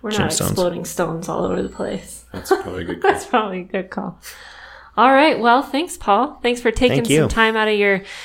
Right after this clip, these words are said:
Speaker 1: production day to come down into the podcast room and talk with us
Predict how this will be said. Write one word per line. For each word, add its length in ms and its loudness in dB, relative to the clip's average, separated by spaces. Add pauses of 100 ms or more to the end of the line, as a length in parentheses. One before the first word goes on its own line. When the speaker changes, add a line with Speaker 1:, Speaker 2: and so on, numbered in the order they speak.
(180)
Speaker 1:
production 640 2
day 240 2
to 80 0
come 280 -2
down 300 2
into 280 -8
the 80 -10
podcast 580 -4
room 140 -6
and 100 -10
talk 260 -10
with 140 -18
us 440 -12